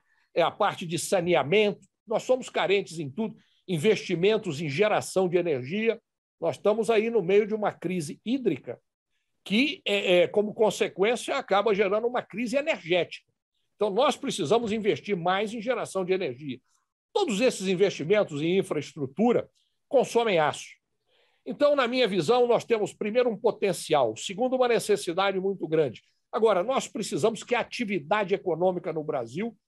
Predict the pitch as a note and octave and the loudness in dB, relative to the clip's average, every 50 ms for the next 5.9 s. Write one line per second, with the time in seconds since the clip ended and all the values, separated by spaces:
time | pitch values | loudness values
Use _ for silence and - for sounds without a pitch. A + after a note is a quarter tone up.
0 | _ _ _ G3 A3 G3 D3 - - A#2 - - _ _ _ _ _ _ F3+ G#3 | _ _ _ 2 2 2 2 0 -8 -14 -16 -18 _ _ _ _ _ _ 0 2
1 | F3+ - - F3+ D#3+ E3 G#3+ G3 F3 F#3 F#3+ G3 F#3+ E3 - - F#3 D#3 C3+ - | 2 2 -2 -2 0 2 2 4 4 2 2 2 0 -2 0 0 -2 -2 -2 -2
2 | - F3+ E3+ D3 B2 D#3+ F#3+ G3 G#3 - - G3+ - _ _ _ _ _ F3+ G#3+ | 0 0 0 0 0 0 0 0 0 -2 -6 -10 -12 _ _ _ _ _ 0 0
3 | G#3+ - - - - - F#3 D3 C3 F#3+ G3 F#3+ E3+ C3 D#3 F3 D#3+ C#3+ F3 E3+ | 0 0 -2 -8 -14 -10 -8 0 2 2 2 2 2 -2 -2 -4 -2 2 2 2
4 | C#3+ - - C3+ B2 D3 F3 G3 G3 G3 - - - _ _ _ _ _ _ _ | 2 0 -6 -8 -2 0 0 0 0 -2 -8 -14 -18 _ _ _ _ _ _ _
5 | _ _ _ - D#3+ F#3+ F3 C3+ F#3+ A#3 A#3 G3 D3+ F3+ - - - | _ _ _ 0 2 2 4 4 4 2 2 2 0 -2 -2 -6 -10